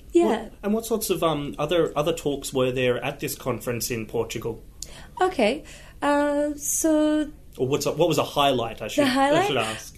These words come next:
Speaker 1: Okay, the first, uh, session made up of keynote speakers,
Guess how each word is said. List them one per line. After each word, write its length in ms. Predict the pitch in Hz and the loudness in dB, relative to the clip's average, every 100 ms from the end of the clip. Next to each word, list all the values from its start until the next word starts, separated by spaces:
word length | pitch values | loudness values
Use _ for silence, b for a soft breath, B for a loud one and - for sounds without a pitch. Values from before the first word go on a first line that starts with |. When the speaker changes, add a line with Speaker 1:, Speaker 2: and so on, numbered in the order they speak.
| - | 0
Speaker 1:
Okay, 340 | 294 285 226 | 0 0 0
the 180 | 214 285 | 0 -2
first, 720 | 285 330 339 381 - - - - | -2 -4 -4 -2 -6 -6 -12 -8
uh, 640 | 254 240 226 220 208 214 | -8 -6 -4 -4 -4 -4
session 720 | - 233 220 - 214 208 208 - | 0 0 2 0 -4 -4 -6 -6
made 280 | 202 196 196 | -4 -2 -2
up 200 | 196 196 | -4 -4
of 260 | 185 180 | -4 -6
keynote 480 | - - 220 208 233 | -10 -4 -2 -2 -4
speakers, 680 | - 214 202 - - - | -8 -6 -4 -4 -6 -6